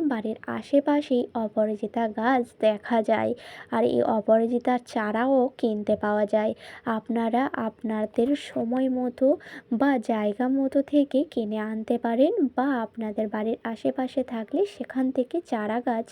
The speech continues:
তুলে আনতে পারেন। হ্যাঁ বন্ধুরা, সেই অপরাজিতা গাছের চারা এনে বাড়ির মধ্যে রেখে দেবেন। দেখবেন এই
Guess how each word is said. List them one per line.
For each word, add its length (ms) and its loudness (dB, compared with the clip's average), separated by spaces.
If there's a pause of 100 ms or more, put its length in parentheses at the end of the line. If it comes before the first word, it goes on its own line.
(400)
তুলে 300 4
আনতে 340 0
পারেন। 340 -2 (420)
হ্যাঁ 240 2
বন্ধুরা, 500 2 (120)
সেই 240 0 (160)
অপরাজিতা 760 0
গাছের 460 -4
চারা 460 -2
এনে 280 0
বাড়ির 400 -4
মধ্যে 460 -6
রেখে 340 0
দেবেন। 360 4 (520)
দেখবেন 500 8 (100)
এই 160 6